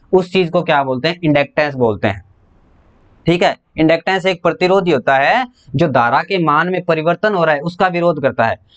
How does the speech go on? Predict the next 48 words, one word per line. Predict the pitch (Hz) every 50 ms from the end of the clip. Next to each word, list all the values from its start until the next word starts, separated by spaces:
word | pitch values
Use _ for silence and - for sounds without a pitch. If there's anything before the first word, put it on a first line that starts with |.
| _ _
अगर | - 165 175 190 156 131
धारा | 113 113 110 113 131 165 196 220 - _ -
का | 190 190 202
विरोध | 208 220 214 220 220 214 208 190
करेगा | 202 196 190 190 202 208 214 - _ _ _ _
तो | - 156
वो | 147 156 180 175
मेरा | 175 170 165 151
प्रतिरोध | - - 143 131 127 143 147 156 170 170 160
होगा, | 165 160 160 175 185 180 -
और | 170 165 143
धारा | 120 120 117 117 135 151
के | 156 - 180 175 165 151 165 - 156
मान | 151 147 156 165 175 190
में | 196 196
होने | 180 139 - 123 151 170
वाले | 185 196 196 202
परिवर्तनों | 190 180 185 170 165 160 165 160 - 160 160 156
का | 151 151 147
विरोध | 131 135 135 139 143 135 131
करेगा, | 123 120 120 117 120 127 156 202 233 - _ _ _ _ -
तो | 156
वो | 156 170 190
मेरा | 175 - 135 127 123
क्या | 110 127 117
होगा | 107 104 104 107 104
बच्चों? | 104 107 104 - 208 - -
Inductance | 160 147 135 131 127 - 135 123 110 -
होगा। | 101 98 95 98 - - - _ _
और | - 170 151
डीसी | 135 160 185 175 175 202 196
के | 175 180 165
अंदर | 151 147 139 147 143
क्या | 143 143
होता | 135 - - 156
है? | 160 165 -
Inductive | 165 151 147 147 147 - _ - 170 160
reactance | 156 147 151 147 139 - 165 160 156 -
और | 156 143
inductance | 143 143 143 139 135 - - 156 147
दोनों | 135 120 135 135 139 151 151
का | 151 147
मान | 139 131 131 131 135
ही | 135 131
क्या | 131 131
होता | 123 113 - 123
है | 120
मेरा? | 120 120 123 147 196 254 285